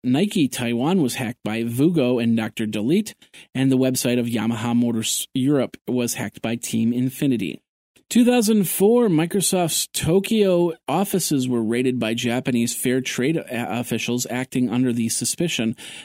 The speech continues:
that anti-monopoly laws had been violated. As a result, Microsoft would remove a contract clause which prevented computer firms from suing Microsoft for patent violations.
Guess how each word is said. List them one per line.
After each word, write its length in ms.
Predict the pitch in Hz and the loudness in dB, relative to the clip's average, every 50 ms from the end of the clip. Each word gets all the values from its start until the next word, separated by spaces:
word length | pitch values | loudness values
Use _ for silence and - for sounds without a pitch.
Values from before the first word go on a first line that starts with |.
| _ - | _ -4
that 160 | 120 113 - - | -4 -4 -4 -2
anti-monopoly 880 | - 139 165 185 - 180 180 185 175 147 147 143 160 165 - 170 143 123 | -2 0 0 0 0 0 0 2 2 2 2 2 0 0 0 0 2 2
laws 360 | 110 104 98 104 117 123 - | 0 0 0 -2 -2 -2 -4
had 280 | - 117 117 117 123 | -4 -4 -4 -4 -2
been 220 | 127 123 123 127 123 | 0 0 2 2 2
violated. 600 | 117 113 117 127 127 120 107 92 78 71 - - _ _ _ - - - - _ - | 2 0 0 0 0 -2 -2 -4 -4 -6 -10 -12 _ _ _ -20 -20 -20 -16 _ -4
As 160 | 120 117 123 | -2 0 0
a 60 | 120 | 0
result, 360 | 117 113 113 135 139 160 170 | 0 2 2 2 2 2 2
Microsoft 560 | 151 139 135 131 147 127 - 139 127 131 - | 2 0 0 0 -2 -2 0 0 0 0 0
would 160 | 143 131 123 120 | 0 0 0 2
remove 280 | 123 120 123 123 120 | 2 4 4 2 0
a 60 | 117 | -2
contract 760 | 104 - - 131 123 127 131 131 123 - 131 107 104 - - - | -4 -4 -4 -2 0 2 2 0 0 0 -2 -4 -4 -6 -10 -10
clause 420 | - - - 104 95 101 123 - | -10 -6 -4 -2 -2 -2 -2 -2
which 200 | 131 117 - - | -4 -6 -6 -6
prevented 460 | - 123 117 117 113 113 113 113 - | -6 -4 -2 0 0 0 0 -2 -4
computer 420 | - 113 113 113 - 120 107 107 107 | -2 -4 -4 0 0 0 0 0 -2
firms 360 | - - 110 110 107 - - - - - _ _ _ | -4 -4 -2 -2 -2 -2 -6 -10 -18 -20 _ _ _
from 180 | - - 127 127 | -4 0 0 0
suing 400 | - - - 208 220 185 139 123 | 2 2 2 2 4 4 6 4
Microsoft 500 | 117 113 107 - 113 - - 113 120 127 | 4 2 0 -4 -4 -2 -2 -2 -4 -4
for 200 | - - 156 143 | -6 -4 -4 -4
patent 440 | - - - 101 80 82 92 104 120 | -4 -4 -6 -6 -4 -4 -4 -4 -4
violations. 880 | 113 113 107 95 101 98 104 110 110 - - - 62 50 - - - | -4 -4 -4 -4 -4 -4 -4 -4 -4 -4 -6 -6 -6 -6 -6 -6 -6